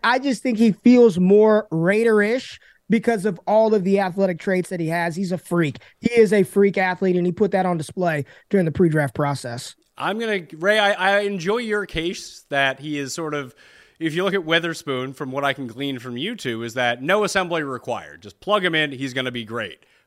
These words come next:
Speaker 2: But it's the Raiders. So you know that they, they want, uh, when they go to ikea, they throw up the instruction manual. They're like, "No, no, we got this one. We'll figure this one out on our own." So that leads me to Christian Gonzalez as the pick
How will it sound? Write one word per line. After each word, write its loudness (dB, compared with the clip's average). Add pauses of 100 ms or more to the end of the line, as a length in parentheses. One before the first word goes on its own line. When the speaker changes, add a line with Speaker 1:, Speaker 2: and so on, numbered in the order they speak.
Speaker 2:
But -4
it's -14
the -12
Raiders. -10
So -8
you -2
know 2
that -8
they, -2
they -8
want, -6
uh, -10 (120)
when -8
they -4
go -2
to 0
ikea, -2
they -8
throw -4
up -8
the -14
instruction -8
manual. -18 (160)
They're -6
like, 0
"No, 6
no, 4
we 0
got 4
this -6
one. -10
We'll -6
figure -4
this -8
one -6
out 0
on -4
our -6
own." -12 (200)
So 4
that 6
leads 0
me -4
to -2
Christian -4
Gonzalez 0 (220)
as 4
the -2
pick -2